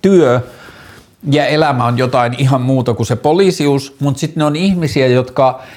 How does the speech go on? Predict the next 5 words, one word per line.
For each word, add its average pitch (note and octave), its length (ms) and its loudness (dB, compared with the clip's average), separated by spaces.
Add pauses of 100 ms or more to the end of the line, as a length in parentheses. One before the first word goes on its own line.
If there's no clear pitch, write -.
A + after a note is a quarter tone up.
esimerkiksi C#3 640 -2
julkisessa C#3+ 560 0
liikenteessä B2+ 600 -2
matkustaessaan A#2+ 1200 -2
tai A#2 440 0